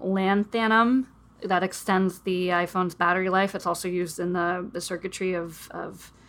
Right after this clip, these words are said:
the iPhone and, and a lot of circuitry. Um, but I would actually, so there, there are a few that are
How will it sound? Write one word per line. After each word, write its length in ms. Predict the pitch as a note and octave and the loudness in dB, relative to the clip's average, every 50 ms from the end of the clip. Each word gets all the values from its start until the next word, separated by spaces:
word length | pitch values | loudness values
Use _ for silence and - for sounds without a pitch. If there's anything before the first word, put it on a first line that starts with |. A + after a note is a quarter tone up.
| - - _ | -20 -16 _
the 80 | - F#3+ | -8 -4
iPhone 540 | - F3 F3+ F3 - G3 G3 G3 G3 G3 F#3+ - - | -2 -2 -2 0 2 4 4 4 2 0 -2 -6 -6
and, 220 | F#3 F3+ - - | -6 -6 -4 -4
and 120 | - E3+ | -6 -4
a 40 | E3 | -2
lot 220 | D#3+ E3+ F3 E3+ F3 | 0 0 0 0 -2
of 60 | E3+ | -4
circuitry. 540 | - G3+ F#3+ F#3 G3+ F#3+ - G#3 G#3 G3+ - - - - - - - - - - - | -6 -8 -6 -6 -6 -4 -2 -2 -2 -2 -6 -12 -20 -20 -20 -20 -20 -20 -8 0 4
Um, 300 | G3 F#3+ F#3+ F#3 F3+ F3 | 4 4 4 4 2 0
but 100 | A3+ - | 0 2
I 120 | E3 G#3 | 4 4
would 100 | A#3+ B3+ | 6 6
actually, 280 | B3 A#3+ A#3 - - A#3 | 4 4 2 -2 -2 -2
so 120 | - C4 | 2 6
there, 180 | B3 B3 B3 - | 6 8 6 6
there 180 | G#3+ A#3+ B3 A#3+ | 6 6 8 8
are 80 | A#3+ A#3+ | 8 6
a 40 | A#3+ | 4
few 280 | - - - C4+ C#4 | 2 -2 0 2 4
that 140 | B3 A3+ G#3 | 6 6 6
are 300 | G#3 G3 F#3+ F#3+ - - | 6 4 4 2 0 -4